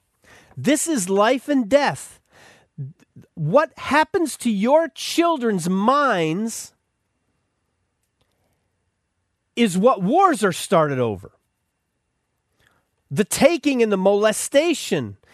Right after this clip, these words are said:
and the indoctrination of children are what wars are started over.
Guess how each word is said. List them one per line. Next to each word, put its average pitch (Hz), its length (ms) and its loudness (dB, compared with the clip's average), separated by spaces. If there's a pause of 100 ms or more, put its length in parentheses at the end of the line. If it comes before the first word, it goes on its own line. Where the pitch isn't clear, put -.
(200)
and 196 340 -2
the 202 280 -2
indoctrination 254 1120 0
of 202 120 -2
children 247 760 -2 (280)
are 202 200 2
what 196 360 2
wars 208 560 0
are 214 180 2
started 208 540 2
over. 175 560 2